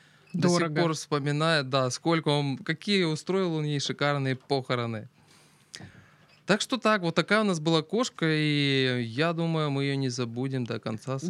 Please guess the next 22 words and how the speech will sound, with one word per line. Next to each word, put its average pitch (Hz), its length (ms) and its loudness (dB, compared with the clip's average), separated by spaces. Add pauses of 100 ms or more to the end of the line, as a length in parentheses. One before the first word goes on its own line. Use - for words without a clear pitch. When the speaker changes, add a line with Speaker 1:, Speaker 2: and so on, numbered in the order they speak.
Speaker 1:
своих 185 100 2
Speaker 2:
знаете, 180 400 0
<laughs> 120 80 -2
Speaker 1:
дней. 196 400 2
Speaker 2:
эту 208 140 -2
кошку 233 320 -4
теперь 190 260 -2
даже 196 280 0
я, 202 140 4
скорее 180 320 0
всего, 180 280 2
не 208 160 0
забуду. 175 640 -2 (500)
Speaker 1:
Да. 113 220 -4
Speaker 2:
Потому 190 260 0
что, 214 160 -2
ну 208 120 2
как, 233 280 0
если 185 240 0
ей 185 260 2
голову 208 480 2
переехали? 165 880 -2